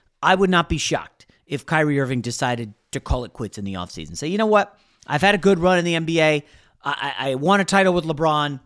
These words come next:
Uh, I, I've got a lot more that I want to accomplish in my life. You know, I'm not just a basketball player." Yeah, that's one of the keys. He is only twenty-nine years old. He turns thirty next March. But he has sold a lot of sneakers.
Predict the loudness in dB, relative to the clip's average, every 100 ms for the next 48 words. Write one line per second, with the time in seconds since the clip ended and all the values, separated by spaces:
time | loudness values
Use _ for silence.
0 | _ _ _ _ -10 -6 -4 -6 -8 -8
1 | -4 -2 2 2 2 0 0 0 2 2
2 | 2 -2 -4 -2 -2 -2 -2 2 2 4
3 | 2 0 -8 -20 -20 -2 0 0 -2 -8
4 | _ -2 0 4 2 2 0 2 2 2
5 | 2 0 0 -4 2 4 2 2 2 4
6 | 0 -6 _ _ _ -6 -2 0 0 2
7 | 4 4 4 0 -4 -8 -10 _ _ -6
8 | -6 0 0 0 2 4 6 4 0 -6
9 | _ _ _ _ 2 2 4 2 0 -2
10 | -6 -14 _ _ _ _ _ -2 0 0
11 | 2 0 2 -2 -4 -6 -10 -10 -20 _
12 | _ _ _ 2 2 2 _ _ -4 -4
13 | 0 2 2 2 -4 -12 -2 0 2 -2
14 | -2 -2 -4 -6 -4 -6 -8